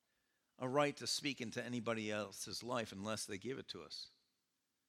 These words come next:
Really, they don't need to listen to us. We've always known that in this church. We, we,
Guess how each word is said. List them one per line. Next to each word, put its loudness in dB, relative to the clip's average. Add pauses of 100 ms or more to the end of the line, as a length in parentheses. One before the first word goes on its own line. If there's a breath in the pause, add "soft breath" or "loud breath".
(580)
Really, 10
they 6
don't 4
need -2
to 0
listen -4
to -8
us. -8
We've 4
always 10
known 8
that 6
in -4
this 2
church. -2 (560 soft breath)
We, 10
we, 8